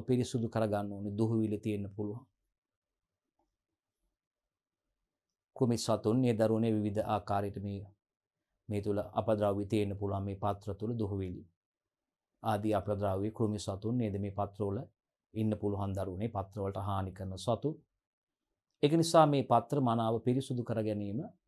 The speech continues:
ශාකයෙන් වෙන් කරගත්තට පස්සේ ඇල කැපුමක් යොදලා ඊළඟ පියවරේදී දුවේ පුතේ මේ කෝමාරික කපාගත්ත කෝමාරිකා පත්‍ර ඉතා හොඳින් පිරිසුදු කර ගැනීම ඉතාමත්ම වැදගත් වෙනවා අපි මේ යුෂ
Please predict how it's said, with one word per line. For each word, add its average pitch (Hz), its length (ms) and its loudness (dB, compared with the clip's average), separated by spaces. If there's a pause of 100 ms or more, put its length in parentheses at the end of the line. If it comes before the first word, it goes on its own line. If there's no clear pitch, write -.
(520)
ශාකයෙන් 110 400 4
වෙන් 107 180 2
කරගත්තට 104 480 0
පස්සේ 104 280 -2
ඇල 104 140 4
කැපුමක් 101 420 -4
යොදලා 104 340 -4 (240)
ඊළඟ 113 320 2
පියවරේදී 95 520 -4
දුවේ 95 200 -4
පුතේ 98 300 -4 (800)
මේ 117 220 4 (160)
කෝමාරික 110 500 4
කපාගත්ත 117 640 2
කෝමාරිකා 101 600 0
පත්‍ර 98 360 -6 (300)
ඉතා 101 280 -2
හොඳින් 104 340 -2
පිරිසුදු 131 440 0
කර 107 180 -4
ගැනීම 95 380 -6 (500)
ඉතාමත්ම 110 520 2
වැදගත් 117 480 4
වෙනවා 101 280 -2
අපි 98 200 -2 (280)
මේ 107 220 0
යුෂ 110 280 0